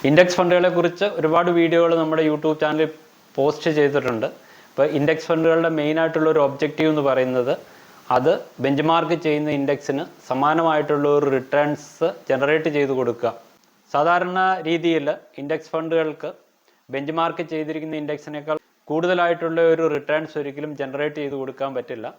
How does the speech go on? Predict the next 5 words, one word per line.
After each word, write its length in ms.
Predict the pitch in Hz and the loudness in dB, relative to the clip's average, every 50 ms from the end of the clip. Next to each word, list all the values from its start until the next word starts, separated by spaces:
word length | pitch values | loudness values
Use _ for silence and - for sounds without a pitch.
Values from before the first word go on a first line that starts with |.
| _ _ _ _ _ _ _ _ - | _ _ _ _ _ _ _ _ -4
ഫണ്ടിൻ്റെ 340 | 131 127 127 139 139 147 147 135 | -4 -4 -4 -4 -4 -2 -2 -2
എക്സ്പെൻസസ് 580 | - - - - 135 135 135 143 131 - - - | -4 -6 -12 -16 -14 -12 -12 -12 -12 -12 -12 -12
റേഷ്യോയും 420 | 131 127 120 - - 127 127 156 180 _ _ - | -10 -10 -10 -10 -12 -12 -12 -14 -16 _ _ -6
ട്രാക്കിംഗ് 440 | 131 131 127 - - 139 143 143 135 | -6 -6 -6 -8 -12 -14 -10 -8 -8
എററും 280 | 123 127 127 123 139 | -8 -6 -8 -10 -12